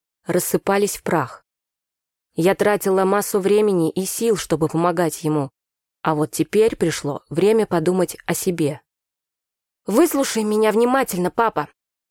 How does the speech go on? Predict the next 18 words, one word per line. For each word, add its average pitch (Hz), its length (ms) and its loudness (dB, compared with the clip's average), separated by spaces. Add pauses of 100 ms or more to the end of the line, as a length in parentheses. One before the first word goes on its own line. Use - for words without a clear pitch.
(400)
Встретиться 277 560 0
мы 247 140 2
не 277 80 0
сможем, 170 500 -2 (340)
я 220 180 2
не 240 100 2
в - 60 -8
Торонто. 190 560 0 (680)
И 202 140 2
очень 220 260 2
хочу, 294 460 0
чтобы 196 320 0
ты 269 160 -2
прекратил 233 520 0
попытки - 460 -4
со 185 160 0
мной 180 140 2
связаться. 175 580 -2